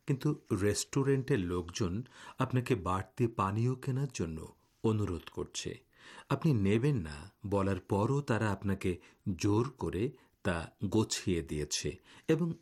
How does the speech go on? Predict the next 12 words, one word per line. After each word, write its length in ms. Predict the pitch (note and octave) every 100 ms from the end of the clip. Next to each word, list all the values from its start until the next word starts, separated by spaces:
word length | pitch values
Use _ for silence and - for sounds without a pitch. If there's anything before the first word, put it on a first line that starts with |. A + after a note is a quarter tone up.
| -
বিলও 460 | F#2 A#2 C3 G2
করে 260 | - F2 D#2+
ফেলেছে। 580 | - - - - - - _
আপনি 340 | D#2 D#2 A2+ A2+
যদি 320 | B2+ C3 C3+
এর 180 | C3+ F#2+
জবাবে 460 | F#2 E2+ F#2 A2
কিছু 320 | A#2+ B2+ -
না 260 | A2 E2+ F2
বলেন, 420 | G2 C3 F2+ D3 - - _
তাহলে 360 | C3 G2+ G#2 E2+
আপনি 340 | D2+ - D#2+